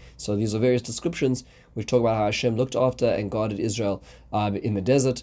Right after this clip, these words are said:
how he built us up, surrounded us, was like an eagle, and helped us survive. That's the general flow of the Aliyah, so moving from pretty much creation till here. Um, it is worthwhile noting that, that a, a basic question, what is the point of all this remembering? So Rashi says,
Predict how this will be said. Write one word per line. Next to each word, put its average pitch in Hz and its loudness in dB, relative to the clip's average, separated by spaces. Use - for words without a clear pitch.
how 95 -4
he 95 -2
built 123 0
us 110 -2
up, 113 0
surrounded 117 0
us, 110 -2
was 95 -10
like 92 -8
an 95 -4
eagle, 123 2
and 98 -2
helped 101 -2
us 95 -4
survive. 90 -2
That's 117 0
the 110 0
general 107 0
flow 113 0
of 98 -2
the 98 0
Aliyah, 135 2
so - 0
moving 143 4
from 127 -4
pretty 135 0
much 117 -2
creation 104 -4
till 98 -8
here. 95 -4
Um, 113 2
it 131 2
is 139 4
worthwhile 127 2
noting 113 0
that, 110 4
that 113 2
a, 123 4
a 117 0
basic 113 0
question, 170 0
what 113 4
is 117 4
the 120 0
point 151 -2
of 110 -4
all 107 0
this 95 -2
remembering? 90 -6
So 113 -2
Rashi 131 2
says, 107 0